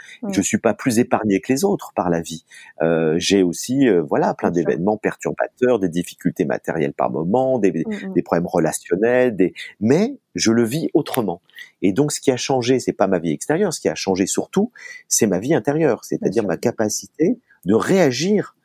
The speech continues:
Speaker 2: face aux événements de la vie n'est plus la même que par le passé. Et je ne me laisse plus écrouler, je ne me laisse plus longtemps dans la tristesse, je ne me laisse plus partir dans l'angoisse. C'est fini, si vous voulez.
Speaker 1: Je
Speaker 2: Et donc,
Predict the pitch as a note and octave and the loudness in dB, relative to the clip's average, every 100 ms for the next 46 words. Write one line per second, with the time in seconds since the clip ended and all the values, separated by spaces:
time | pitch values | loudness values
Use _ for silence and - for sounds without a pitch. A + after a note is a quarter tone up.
0 | _ _ - B2 A#2 G#2 G2+ G2+ F#2+ F#2+ | _ _ -2 -2 0 0 2 2 0 2
1 | F#2 C3+ E3+ G#2+ - D#3+ C3 D3+ C3+ A#2 | 0 2 0 0 0 0 0 -2 -4 -2
2 | G#2 G2 E2+ - F#2+ - - - - G#2+ | -2 -2 -2 0 -2 -2 -14 -10 -2 0
3 | A2+ A2+ A2 A2 - - E3 - B2 - | 2 2 2 0 -4 -2 0 0 -2 -2
4 | A#2+ G2 G2+ G#2 G2+ G#2 G#2 - - B2+ | 0 2 2 2 2 2 2 -2 0 2
5 | A2+ D3 D3 D3+ D#3 B2+ A2+ - A2+ - | 4 2 0 -2 0 -2 -4 -4 -4 0
6 | F2 F2+ G#2 G#2 G2+ - - C3 - - | 0 0 2 2 0 -2 0 0 -2 -18
7 | - - A2 - B2 C3+ G2+ G#2 G2 G2 | -6 -4 -4 -4 0 0 2 0 2 2
8 | F#2 C3+ - A#2+ C#3 A#2 G2 _ - E2 | 2 0 -2 -4 2 2 2 _ -4 0
9 | D#2+ D2 - - - - F2+ | 0 -2 -8 -18 -6 0 2